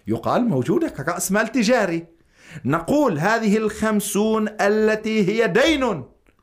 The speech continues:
وذمته مشتغلة بتسديد أقساطها، هناك خمسة آلاف من هذه الأقساط أو عشرة آلاف الذي هو قد سدده في هذه السنة، لم يعد هذا المقدار قرضاً، الباقي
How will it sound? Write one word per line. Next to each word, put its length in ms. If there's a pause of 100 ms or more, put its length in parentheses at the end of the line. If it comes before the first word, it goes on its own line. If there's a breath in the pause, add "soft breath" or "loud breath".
(540 soft breath)
وذمته 600
مشتغلة 580
بتسديد 560
أقساطها، 1000 (640 loud breath)
هناك 420
خمسة 380
آلاف 640
من 120
هذه 300
الأقساط 760
أو 100
عشرة 560
آلاف 380
الذي 340
هو 320 (500 loud breath)
قد 160
سدده 600
في 160
هذه 260
السنة، 460 (380 loud breath)
لم 200
يعد 220
هذا 180
المقدار 340
قرضاً، 560 (420)
الباقي 580